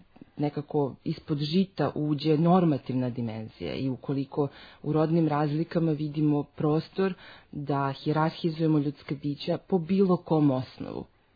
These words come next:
a samim tim i po osnovu njihovog rodnog identiteta, odnosno.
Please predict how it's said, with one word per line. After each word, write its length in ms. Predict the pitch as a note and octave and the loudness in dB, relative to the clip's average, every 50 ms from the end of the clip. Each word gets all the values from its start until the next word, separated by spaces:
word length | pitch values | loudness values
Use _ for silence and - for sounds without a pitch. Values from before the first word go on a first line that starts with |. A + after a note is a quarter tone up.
| _ _ - | _ _ -8
a 120 | D3 C#3+ | -8 -8
samim 440 | A2+ - - C3+ C#3 C#3+ D3+ C#3 C3 | -6 -4 -2 0 2 4 4 2 2
tim 420 | B2 - - B2+ C3+ C3 D3+ - - | 0 -4 -4 -2 0 0 0 -2 -4
i 100 | - C#3+ | -6 -8
po 140 | - - C#3 | -6 -6 -6
osnovu 420 | B2 C3 C3 - - D3 C#3 C#3 | -6 -6 -6 -4 -2 -2 0 0
njihovog 580 | C#3 C3+ B2+ B2 - - C3 B2+ B2 - - - _ _ _ - | 0 0 0 -2 -4 -6 -6 -6 -8 -8 -10 -16 _ _ _ -6
rodnog 520 | C#3+ C#3+ C3+ B2+ C#3 C3 B2+ A#2+ - - | -4 -2 -2 0 0 -2 -2 -4 -6 -4
identiteta, 800 | C#3 C3+ C3+ A#2+ - - A#2+ - - B2 A2 - - - B2+ A2 | -2 0 0 -2 -4 -8 -12 -8 -8 -6 -6 -8 -8 -6 -6 -6
odnosno. 380 | - - - - - - - | -6 -8 -10 -12 -12 -12 -14